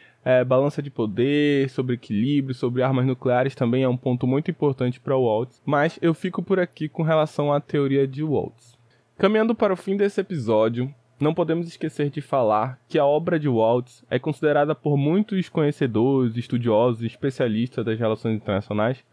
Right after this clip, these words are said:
como a obra inauguradora do neorrealismo ou da teoria realista estrutural.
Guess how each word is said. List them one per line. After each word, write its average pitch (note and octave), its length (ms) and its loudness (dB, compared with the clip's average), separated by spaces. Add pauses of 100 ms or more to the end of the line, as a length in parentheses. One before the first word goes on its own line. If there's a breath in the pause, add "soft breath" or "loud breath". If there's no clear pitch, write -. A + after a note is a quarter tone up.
(360 loud breath)
como E3+ 260 0
a E3+ 60 6
obra F3 300 4
inauguradora F3 960 2
do C3+ 240 0
neorrealismo C#3+ 880 2
ou F3+ 260 2
da G3 200 0
teoria E3+ 520 0
realista C#3+ 480 0
estrutural. D3+ 640 -2